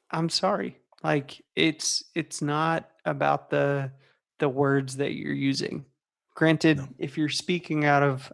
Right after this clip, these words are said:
Speaker 1: "I hate you," <laughs>
Speaker 2: <laughs>
Speaker 1: it might be out of that, you
Speaker 2: Yeah.
Speaker 1: know?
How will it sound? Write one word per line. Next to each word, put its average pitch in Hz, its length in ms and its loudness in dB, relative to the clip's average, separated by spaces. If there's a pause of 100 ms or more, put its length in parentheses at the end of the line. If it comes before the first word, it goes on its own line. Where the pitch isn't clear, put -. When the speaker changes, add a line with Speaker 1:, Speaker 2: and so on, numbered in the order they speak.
Speaker 1:
"I 147 220 2
hate 143 340 2
you," 156 320 6 (180)
<laughs> - 120 -12
Speaker 2:
<laughs> - 120 -20 (440)
Speaker 1:
it 202 160 8
might 185 240 8
be 170 140 10
out 156 140 10
of 139 120 2
that, 139 460 2 (280)
you 185 120 6
Speaker 2:
Yeah. 185 60 8
Speaker 1:
know? 190 260 4